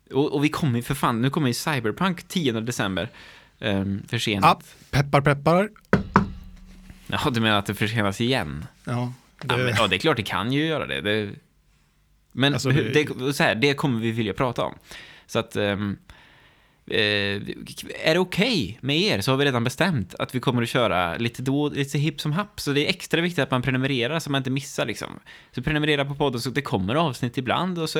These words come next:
Speaker 1: är de extra bra, för då har vi gjort dem, eh, inte på natten och klippt
Speaker 2: Nej.
Speaker 1: snabbt och försökt få ut i tid och sådär, utan då har vi arbetat det lite mer. Och sen kanske vi kan sikta på att komma tillbaka så småningom med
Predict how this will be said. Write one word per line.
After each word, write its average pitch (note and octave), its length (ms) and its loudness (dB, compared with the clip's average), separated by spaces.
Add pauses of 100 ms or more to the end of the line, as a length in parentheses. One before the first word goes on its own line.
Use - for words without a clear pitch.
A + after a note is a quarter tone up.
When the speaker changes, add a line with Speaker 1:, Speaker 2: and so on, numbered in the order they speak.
(120)
Speaker 1:
är D3+ 140 2
de G#2+ 180 2
extra G#2 360 -2
bra, C#3+ 280 0
för C3 120 -6
då C3 60 4
har C3 60 2
vi C#3 80 0
gjort C3+ 180 -2
dem, G#2 240 0 (600)
eh, - 240 -4
inte C#3+ 480 0
på - 160 -4 (160)
natten G#2 760 -2 (220)
och A2 180 -4
klippt - 320 -4
Speaker 2:
Nej. C3 280 0
Speaker 1:
snabbt - 560 -4
och G2+ 160 -6
försökt A2 340 -4
få A2 140 0
ut F#2 200 -2
i G2 40 -2
tid F2+ 280 -4
och F2+ 80 -6
sådär, E2 220 -4
utan G#2 200 -4
då B2 80 -2
har B2+ 100 0
vi A#2+ 340 -4
arbetat G#2 480 -2
det C#3 60 -8
lite D#3 220 -8
mer. - 220 -6 (220)
Och - 200 -6
sen C#3 140 0
kanske C#3+ 240 0
vi C3+ 80 0
kan C#3 160 0
sikta - 420 -4
på F3 180 0
att B2 60 -2
komma A#2 180 -2
tillbaka G2 680 0 (220)
så - 220 -6
småningom C3+ 540 0
med G#2+ 320 0